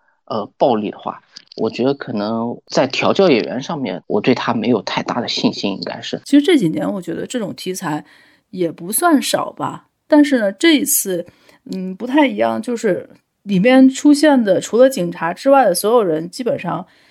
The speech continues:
Speaker 2: 都是被警察局当成了这么一种集体的嫌疑人吧，所以说他是集体的权力滥用跟迫害，还是很震撼人心的。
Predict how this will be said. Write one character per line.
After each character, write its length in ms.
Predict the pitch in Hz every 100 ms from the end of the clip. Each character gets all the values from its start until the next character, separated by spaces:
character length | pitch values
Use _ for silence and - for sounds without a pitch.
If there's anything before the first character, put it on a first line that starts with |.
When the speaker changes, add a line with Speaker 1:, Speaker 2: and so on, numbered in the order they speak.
| _ _
Speaker 2:
都 120 | 277
是 140 | 285 208
被 300 | 226 214 170
警 160 | 147
察 200 | 175 196
局 440 | 220 175 - - -
当 180 | - 269
成 160 | 262 -
了 100 | -
这 140 | 214
么 100 | 190 185 196
一 140 | - 240
种 280 | 175 - 269 -
集 200 | - 226
体 200 | - 190
的 160 | - 170
嫌 280 | - 165 170
疑 20 |
人 240 | 175 -
吧， 160 | - 160
所 240 | - 214
以 120 | 220 214
说 240 | 233 214
他 200 | 214 220
是 300 | 226 233 190
集 220 | - 214
体 200 | 240 185
的 240 | - 156 180
权 200 | - 185
力 120 | 190
滥 240 | 196 190
用 240 | 185 190 185
跟 240 | 185 190
迫 200 | - 233
害， 240 | 214 247 165
还 260 | - 160
是 320 | - 208 185
很 400 | 175 - - 247 _ -
震 160 | 294
撼 180 | 247 175
人 180 | - 202
心 320 | - 196 196
的。 220 | 190 190